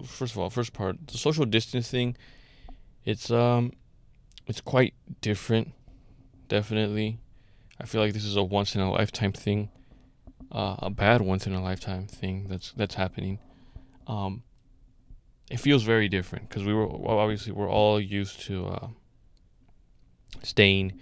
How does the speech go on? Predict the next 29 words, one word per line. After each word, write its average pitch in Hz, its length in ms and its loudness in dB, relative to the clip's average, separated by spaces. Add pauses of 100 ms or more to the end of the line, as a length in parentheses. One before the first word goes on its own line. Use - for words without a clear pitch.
(580)
well, 107 140 0 (120)
doing 107 240 2
stuff 95 400 -6
and, 90 380 -8
and, 98 460 -8
and 98 140 -10
going 101 200 -4
on 98 100 -2
with 98 120 -4
our 95 100 -2
lives, 92 380 -6
and 95 120 -6
we 95 60 -4
all 95 120 -6
have 98 160 -8
different 98 300 -6
responsibilities, 98 920 -6
but 101 140 -6
also 95 400 -4 (560)
different 104 320 0
things 101 180 0
we 101 80 -2
do 98 120 -2
for 101 140 -8
fun, 98 320 -2
different 95 300 -6
hobbies, 95 480 -2
and, 98 200 -6
um, 98 200 -6